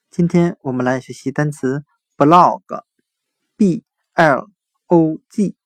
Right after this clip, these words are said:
表示博客、网络日志的含义。我们可以用词中词法来记忆这个单词。blog，博客、网络日志。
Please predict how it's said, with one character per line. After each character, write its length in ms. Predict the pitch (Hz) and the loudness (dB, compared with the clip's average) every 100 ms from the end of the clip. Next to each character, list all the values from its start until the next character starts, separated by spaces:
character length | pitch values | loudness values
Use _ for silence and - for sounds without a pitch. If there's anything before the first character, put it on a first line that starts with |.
| _ _ _ _ _ | _ _ _ _ _
表 160 | - 131 | -4 -4
示 380 | 117 143 131 123 _ | -2 -4 -4 -6 _
博 200 | 120 123 | -4 -4
客、 320 | - 196 - _ _ _ _ - | -2 -4 -4 _ _ _ _ -4
网 220 | 131 - | -2 0
络 280 | 143 147 147 | -4 -6 -4
日 160 | 170 | -6
志 260 | 175 214 - _ _ _ | -6 -6 -8 _ _ _
的 240 | 127 120 | -6 -6
含 240 | 110 - 123 | -8 -14 -14
义。 160 | 131 _ _ _ _ _ _ _ _ _ - | -16 _ _ _ _ _ _ _ _ _ -8
我 120 | 139 | -4
们 200 | 143 139 | -4 -4
可 160 | - | -4
以 160 | 170 - | -2 -2
用 300 | 160 151 139 | -6 -6 -8
词 220 | - 156 | -8 -6
中 180 | 175 175 | -2 -2
词 180 | - 160 | -4 -6
法 240 | 135 - _ - | -4 -6 _ -6
来 300 | 123 123 120 | -4 -4 -6
记 260 | - 127 | -6 -6
忆 80 | 120 | -6
这 120 | 120 | -8
个 100 | 117 | -8
单 180 | 113 117 | -8 -10
词。 300 | - 113 - _ _ _ _ _ _ _ _ | -8 -10 -10 _ _ _ _ _ _ _ _
blog， 460 | - 156 196 151 117 - - _ _ _ _ _ _ - | 0 4 6 4 -2 -14 -18 _ _ _ _ _ _ -6
博 220 | 131 139 | -2 -2
客、 320 | - 226 - _ _ _ - | 0 -2 -2 _ _ _ -4
网 260 | 135 - | -2 -2
络 220 | 143 143 | -4 -4
日 160 | - 175 | -2 -4
志。 300 | 180 208 - | -4 -6 -8